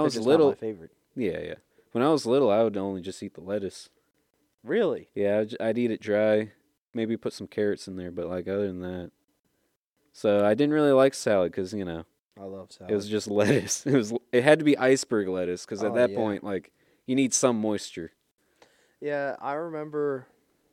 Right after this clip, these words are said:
Speaker 1: when I lived in Louisiana, not to keep bringing up Louisiana,
Speaker 2: That's all right. It's
Speaker 1: but
Speaker 2: different. It's foreign.
Speaker 1: when I lived in Louisiana, my mom worked at this, uh, children's home,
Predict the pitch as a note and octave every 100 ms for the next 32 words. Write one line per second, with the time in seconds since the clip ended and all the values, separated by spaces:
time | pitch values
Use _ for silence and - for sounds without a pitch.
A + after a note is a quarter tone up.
0 | _ _ _ - A2 A#2 A#2+ A#2 B2 B2
1 | A#2+ A2+ A#2+ A#2 A2+ A2 A#2 A2+ _ _
2 | _ - G#2+ - - G#2 A2+ G#2+ G#2+ -
3 | G#2+ A2 G#2 G#2 G#2 A2 B2 C#3 C#3 C#3
4 | - F2+ F2+ G2+ _ _ - G#2 G2+ G2+
5 | - A2+ A#2+ _ _ _ - - - A2
6 | G2+ G2+ G#2+ A#2+ C3 C3 C3+ C#3 C#3 C3+
7 | B2+ C3 B2 A#2 A2 A#2 A2 G#2 - _
8 | _ _ _ - A2 G#2+ G#2 G#2+ A2 G#2
9 | G2 _ - A2 G#2+ G#2 G2 - G2+ -
10 | F2 F2+ F2 - _ _ _ - A#2+ G#2+
11 | A2 A2 A2+ A2+